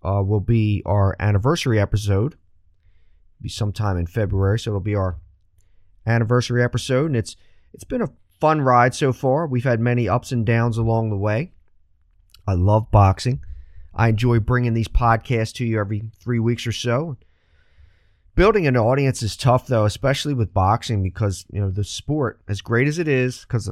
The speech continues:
I'll always defend it, but the sport has become, uh, marginalized somewhat, at least here in the States, by the mainstream sports media. And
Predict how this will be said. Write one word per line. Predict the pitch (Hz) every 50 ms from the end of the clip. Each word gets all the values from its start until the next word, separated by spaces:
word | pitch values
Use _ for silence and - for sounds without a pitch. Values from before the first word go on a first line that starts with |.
| - -
I'll | - 107 98 101
always | 101 110 110 127 123
defend | - - - - 120 107 101 92
it, | 101 - _ - _ _ _ _ _ _ _ _ _ _ _ _ _
but | - 120 117 -
the | 123
sport | - - - - - 143 147 156 170 - _ _ _ _
has | - 113 117 117
become, | 117 - 123 - - 131 120 120 117 113 110 107 - _ _ _ _ _ _ _ _ _ _ _ _ _ _
uh, | - 69 76 87 71 50 - _ _ - - - _ - -
marginalized | 107 - - 127 139 156 - 120 113 104 98 98 95 92 90 90 90 - -
somewhat, | - 113 104 101 101 101 95 92
at | - -
least | 113 131 139 -
here | - 160 147 127
in | 110
the | 95
States, | - - - 120 110 98 - - - - - _ _ - - - - - - -
by | - 104 101 98
the | 95 95
mainstream | 98 110 113 120 120 - - 127 117 107 101
sports | 90 - - - 123 120 117 - -
media. | 110 107 117 131 123 104 87 85 87 - _ _ _ _ _ - _ - _ _ - -
And | - 101 101 104